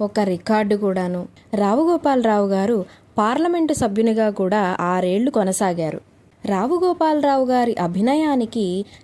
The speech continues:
నాటక రంగంలో "వన్స్ మోర్" అనడము, అలాగే వెండితెరపై ఆయన్ని చూసి ప్రేక్షకులు చప్పట్లు కొట్టి కొట్టి ఆయన డైలాగ్స్కి ఆకర్షితులయ్యేవారు. ఏ పాత్రలోకైనా ఇట్టే పరకాయ ప్రవేశం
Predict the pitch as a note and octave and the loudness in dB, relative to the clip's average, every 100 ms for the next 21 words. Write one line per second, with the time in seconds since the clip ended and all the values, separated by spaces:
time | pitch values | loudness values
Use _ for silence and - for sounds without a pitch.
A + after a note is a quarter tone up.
0 | - F#3+ F#3+ A#3 D#4+ D4 A3 G3+ G3+ G#3+ | -4 -2 -2 -2 0 2 2 2 2 2
1 | F3+ F3+ F#3 - - F#3+ A3 C#4+ C4+ B3+ | 2 2 -2 -10 -6 -2 0 0 0 2
2 | A#3+ A#3+ - - G#3+ G#3+ G3+ G#3 G3+ G3+ | 2 0 -4 -4 0 0 0 0 -2 -6
3 | - - - F#3 A3+ C4+ A#3 F#3+ G#3 A3 | -10 -12 -4 0 0 0 0 0 -4 -6
4 | - G3 G3+ A#3 D4+ E4+ C4+ A3 F3+ F3+ | -8 0 2 2 0 0 0 -2 -2 -2
5 | G3 - A3+ B3 B3 B3 A3+ G#3 A3 C4 | -4 -4 -2 2 2 2 0 0 0 0
6 | A3+ G3+ A3 G#3 G3+ A3+ C#4+ C#4 A3 F#3 | 0 0 0 0 0 0 -2 0 0 0
7 | F#3+ - F3+ - B3+ C4+ C#4 B3+ G#3+ B3 | -2 -2 -4 -2 -4 -2 0 0 0 -2
8 | G#3+ G3 G3 A#3 A3+ D#3+ F3 A3+ A3+ A3+ | -2 -2 -2 -2 -2 -2 -6 -2 0 2
9 | A3 F3+ F3+ F#3 B3 C#4+ C#4+ - B3+ G3+ | 0 0 0 2 2 0 -4 -6 -2 -2
10 | G3 F3+ F3+ A3+ B3 A3+ A3+ F#3+ F3 E3 | -2 -4 -4 -2 -2 -2 -2 0 0 -2
11 | D3+ C#3+ - _ _ _ - G3+ A3+ D4 | -4 -6 -10 _ _ _ -4 0 2 2
12 | B3+ F#3+ G3+ C#4 D4 D4 C#4+ B3+ G#3 G#3+ | -2 -4 -2 0 2 2 0 0 0 0
13 | A3+ F3 - _ G#3+ G#3 - D#4+ D#4 G#3 | -2 -6 -10 _ -8 -6 0 0 2 0
14 | G3 B3+ C4+ C4+ A#3 A3+ A3+ A3+ | 0 0 0 0 0 0 -2 -2